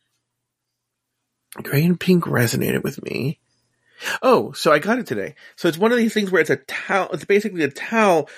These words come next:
but you wrap your hair in it and then you twist it and then you button it in the back. So it's like a turban. And a towel turban. So I'm so excited for tomorrow's shower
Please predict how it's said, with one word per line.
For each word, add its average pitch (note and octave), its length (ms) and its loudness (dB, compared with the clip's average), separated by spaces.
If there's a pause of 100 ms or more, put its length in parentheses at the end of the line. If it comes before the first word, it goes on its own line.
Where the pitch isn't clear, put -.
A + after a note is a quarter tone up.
(180)
but D#3 80 0
you E3 140 2
wrap F#3 260 0
your D#3+ 120 -2
hair F3+ 300 4
in D#3+ 60 2
it B2 140 2
and C#3+ 100 0
then D3 60 0
you C3 120 -2
twist - 320 0
it E3+ 140 4
and C#3+ 100 2
then C#3+ 120 0
you B2+ 140 -6 (140)
button D3+ 240 2
it B2+ 120 -4
in C3 80 -6
the B2 80 -4
back. - 480 -4 (400)
So - 120 -8
it's C3 80 -6
like B2+ 80 0
a - 60 -12
turban. D3+ 440 -4 (1500)
And D3 480 0
a - 100 -14
towel E3 320 2
turban. G#1+ 460 -8 (840)
So - 200 -2
I'm G3+ 240 4
so E3+ 240 0
excited D3 400 0
for A#2 80 -8
tomorrow's B2+ 560 0
shower A#2+ 600 -4